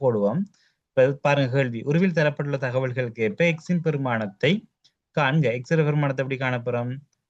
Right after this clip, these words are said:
எக்ஸ் பிளஸ் மூன்று எக்ஸ் பிளஸ்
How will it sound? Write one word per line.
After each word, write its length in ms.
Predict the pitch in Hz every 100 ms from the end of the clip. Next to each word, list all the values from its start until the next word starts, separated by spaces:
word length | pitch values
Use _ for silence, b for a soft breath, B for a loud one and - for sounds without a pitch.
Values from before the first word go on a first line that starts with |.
| -
எக்ஸ் 360 | 123 123 - - - _ _ _ _ _ -
பிளஸ் 360 | 135 110 143 - _ _ _ _ _ _ _ _ _ _ _ _ _ _ _ _
மூன்று 340 | 135 139 139 123 110
எக்ஸ் 240 | 147 - - _ _ _ _ _ _ _ _ _ _ _ _ _ _ _ _ _ _ _ _ _ _ _ _ 135
பிளஸ் 260 | 135 151